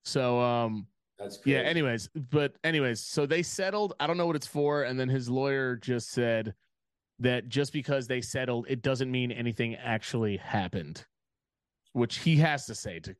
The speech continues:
Speaker 1: to cover his ass. But I mean, it's just, it's just, you're doing this whole love thing and this whole love ego now.
Speaker 2: <laughs>
Speaker 1: And he just looks like a complete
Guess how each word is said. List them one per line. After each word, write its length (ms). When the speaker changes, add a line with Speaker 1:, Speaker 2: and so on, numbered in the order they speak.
Speaker 1:
to 80
cover 280
his 160
ass. 400
But 80
I 100
mean, 320
it's 200
just, 340
it's 180
just, 220
you're 80
doing 240
this 140
whole 340
love 280
thing 440
and 80
this 140
whole 200
love 280
ego 340
now. 540
Speaker 2:
<laughs> 60
Speaker 1:
And 180
he 140
just 220
looks 160
like 100
a 60
complete 420